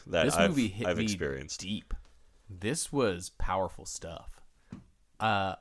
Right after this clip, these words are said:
Speaker 1: I've been wanting to see this for years.
Speaker 2: Hmm.
Speaker 1: I have been proposing this movie as a pick for some of our movie days for probably,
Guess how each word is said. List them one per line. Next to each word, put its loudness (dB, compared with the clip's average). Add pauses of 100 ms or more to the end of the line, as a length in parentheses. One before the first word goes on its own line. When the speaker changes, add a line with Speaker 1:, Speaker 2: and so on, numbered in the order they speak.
Speaker 1:
I've 6
been 4
wanting 2
to -4
see -8
this -10
for -6
years. -8
Speaker 2:
Hmm. -10 (840)
Speaker 1:
I 2
have -8
been 2
proposing 4
this 0
movie 2 (120)
as 0
a -8
pick 0 (600)
for 0
some -4
of -2
our 2
movie 0
days 0
for -14
probably, -4